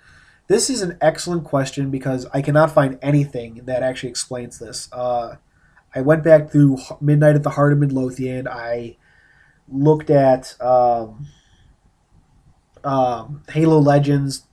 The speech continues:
uh, the prototype, and neither of them, you know, talks about what happened to the, to the frigate. Did, maybe it got destroyed. Um, it certainly never encountered the, the same boarding party that, uh,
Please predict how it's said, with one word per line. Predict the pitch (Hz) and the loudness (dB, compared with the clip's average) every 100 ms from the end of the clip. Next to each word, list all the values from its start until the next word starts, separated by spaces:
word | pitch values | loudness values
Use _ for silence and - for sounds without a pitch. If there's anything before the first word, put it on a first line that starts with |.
| - | -8
uh, | 131 123 120 117 | -4 -2 -4 -8
the | 127 | -6
prototype, | 156 156 156 151 147 139 131 _ _ _ _ _ _ _ _ _ _ _ _ _ _ 139 | 2 4 4 4 4 2 -2 _ _ _ _ _ _ _ _ _ _ _ _ _ _ -4
and | 139 135 127 - _ | -2 -2 -6 -12 _
neither | 147 165 208 190 | -2 0 2 2
of | |
them, | 165 156 139 131 - - | 4 4 4 -2 -16 -4
you | 147 | -2
know, | 127 | -2
talks | 120 - 147 143 | -2 2 2 4
about | 143 131 | 2 2
what | 127 | -2
happened | 135 131 123 | -4 -6 -10
to | |
the, | 120 120 113 - | -8 -6 -6 -12
to | 131 | -18
the | 123 | -12
frigate. | - 135 117 - | -6 -6 -6 -10
Did, | 127 - | -14 -8
maybe | 139 143 | -2 0
it | 143 | 0
got | 147 127 | 0 -2
destroyed. | 131 - 131 127 123 123 120 _ _ _ _ _ _ _ _ | -4 -12 -8 -4 -4 -4 -8 _ _ _ _ _ _ _ _
Um, | - 127 131 131 131 - | 0 2 2 0 -6 -6
it | 143 | -6
certainly | - 175 202 180 | -2 -2 -2 2
never | 151 147 139 | 4 4 2
encountered | 131 - 143 143 151 135 127 | -6 -4 -2 0 0 -2 -4
the, | 127 120 120 117 - - | -8 -8 -10 -14 -14 -8
the | 135 | -6
same | - 151 143 | -2 0 0
boarding | 123 131 131 131 | -2 -4 -4 -4
party | 139 135 131 | -2 0 -2
that, | 131 123 120 - _ _ _ _ _ _ _ _ _ - | -2 -4 -6 -12 _ _ _ _ _ _ _ _ _ -8
uh, | 131 127 120 117 117 | -2 -2 -2 -6 -10